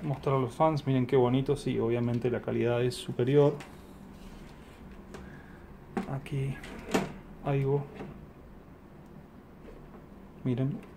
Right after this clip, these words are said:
Me gusta mucho porque, eh, ya veo que tienen como me gusta a mí, no está separado, tienen el cable todo junto. Ah, tenemos uno, dos, tres,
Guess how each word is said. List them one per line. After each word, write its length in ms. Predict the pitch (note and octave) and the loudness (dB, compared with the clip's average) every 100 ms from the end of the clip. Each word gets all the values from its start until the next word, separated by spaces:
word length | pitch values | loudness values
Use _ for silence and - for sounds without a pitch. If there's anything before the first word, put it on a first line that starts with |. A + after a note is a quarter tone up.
| - - - - - - - - - - - - - - - - - - | -16 -16 -14 -12 -14 -14 -16 -14 -14 -16 -18 -18 -18 -18 -18 -18 -10 2
Me 120 | C3 | 6
gusta 240 | C3+ C#3 | 8 8
mucho 360 | C3 C#3 D3+ C#3+ | 8 8 8 6
porque, 520 | A#2+ A#2 B2+ B2+ - - | 6 4 6 6 6 -2
eh, 340 | - A#2 A2+ - - - | -2 0 0 -4 -8 -14
ya 180 | - C3 | 2 8
veo 300 | B2+ B2+ B2 | 10 10 8
que 220 | B2 A#2+ | 8 6
tienen 380 | - - B2+ B2+ | 6 4 6 6
como 220 | A#2 A2+ | 6 6
me 80 | A#2 | 6
gusta 220 | B2 B2 | 4 4
a 20 | |
mí, 160 | B2 C3+ | 6 6
no 100 | B2 | 6
está 160 | A2 B2 | 4 2
separado, 500 | - A2+ A2+ B2+ B2 | 2 6 8 10 10
tienen 260 | A2+ A2 A2 | 8 4 4
el 140 | G#2+ | 4
cable 400 | A#2 A#2+ A#2+ B2 - - - - - - - | 8 8 8 4 -2 -14 -16 -16 -18 -18 6
todo 180 | D3 C3+ | 10 10
junto. 460 | - C#3 B2 C3 C#3+ - - - - - - | 10 6 6 4 2 -8 -16 -18 -18 -18 -6
Ah, 200 | - - - - - | -2 -2 -4 -8 0
tenemos 500 | B2 B2 B2+ B2+ - - | 4 6 6 4 0 6
uno, 400 | D#3+ D#3+ D#3+ - | 8 8 4 2
dos, 600 | C3 B2 C3+ C#3 C3+ - - - | 0 6 10 10 6 -4 -12 -2
tres, 760 | C#3 C#3 C#3 C#3 - - - | 6 8 8 4 0 -10 -10